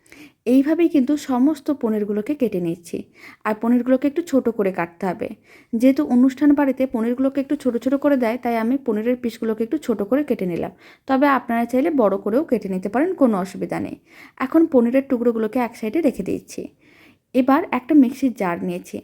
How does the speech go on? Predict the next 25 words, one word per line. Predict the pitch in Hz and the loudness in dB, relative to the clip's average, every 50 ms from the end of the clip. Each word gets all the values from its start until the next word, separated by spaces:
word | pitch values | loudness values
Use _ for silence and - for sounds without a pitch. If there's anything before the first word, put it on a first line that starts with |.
| _ _ _ _ _ _ _ _ _ - | _ _ _ _ _ _ _ _ _ -4
তার | 240 220 220 262 | -2 2 4 6
মধ্যে | 285 311 294 247 - 254 277 339 - - _ _ _ _ _ - | 6 6 4 2 0 0 -2 -2 -4 -10 _ _ _ _ _ 0
চোদ্দো | 269 247 214 247 285 | 0 0 2 0 0
পনেরোটার | 277 294 285 285 285 302 285 320 311 302 | 2 4 4 4 4 4 4 4 4 4
মতন | 302 294 311 311 285 | 4 4 4 4 4
দিয়ে | 254 269 277 | 4 4 2
দিলাম | 269 277 247 262 302 294 | 0 0 0 0 0 -2
কাজু | - 233 202 190 190 185 | -2 -4 -4 -4 -4 -4
বাদাম, | 185 165 160 165 - - - - _ _ _ _ _ - - - _ _ | -4 -4 -4 -6 -8 -10 -12 -14 _ _ _ _ _ -20 -20 -20 _ _
আর | - 220 220 220 | -2 0 0 2
আমি | 226 240 254 254 | 2 2 2 2
দিয়ে | 240 254 254 247 | 2 0 0 0
দিচ্ছি | 269 254 254 - - 349 349 285 220 | 0 -2 -2 -2 -4 -2 -2 0 0
দু | 233 240 247 | 0 0 0
চামচের | 247 277 262 254 269 269 - 294 277 | 2 2 4 4 4 4 2 2 2
মতন | 240 202 196 - 302 381 320 - | 2 2 0 0 -2 -2 -4 -4
পোস্ত, | - 175 165 - - _ - - - - - _ _ _ _ _ _ - | -4 -4 -4 -6 -8 _ -10 -8 -8 -8 -12 _ _ _ _ _ _ -6
আর | 214 220 220 | -2 -2 -2
বেশ | 214 208 196 202 - - | 0 0 -2 -2 -2 -4
কিছুটা | - 233 - 240 247 247 | -6 -4 0 0 0 2
পরিমাণ | 254 254 262 294 370 392 294 | 2 4 4 4 4 2 0
জল | - 226 190 180 180 | 0 0 0 0 0
দিয়ে | 185 185 175 165 | -2 -2 -4 -4
দিতে | - 185 - - 185 | -6 -8 -8 -8 -6
হবে। | 185 165 160 - - | -6 -6 -6 -8 -10